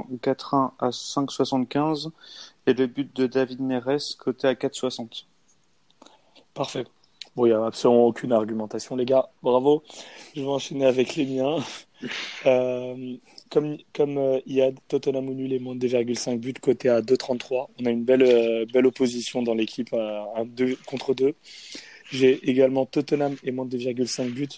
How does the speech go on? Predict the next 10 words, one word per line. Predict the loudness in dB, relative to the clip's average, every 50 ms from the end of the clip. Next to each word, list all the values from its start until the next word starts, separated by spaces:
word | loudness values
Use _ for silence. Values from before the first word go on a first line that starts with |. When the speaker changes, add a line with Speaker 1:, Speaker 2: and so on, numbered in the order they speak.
| -18 _
Speaker 2:
c'est | -10 -8 -8 -4
coté | -4 -2 0 4 4
à | 4 4
cinq. | 2 -2 -4 -4 -6 -6 -10 -14 -16 _ _ _ _ _ _ -20 -18 -18 -16 -18 -20 -20 _ _ _ _ _ _ 2
Et, | 4 6 6 6 6
euh, | 6 4 4 4 4 2 2 0 -2 -6 _ _ _ _ _ _ _ -4
en | -4 -4
fun | -2 -2 -2 -2
bet, | 0 0 -2 -2 -2 -6 -18 -20 -20 _ _ _ _ _ -20 -18 -18 -20 -20 _ -20 -18 -16 -14 -14 -14 -14 -16 -18 -20 _ -10
une, | -8 -4 -4 -4 -4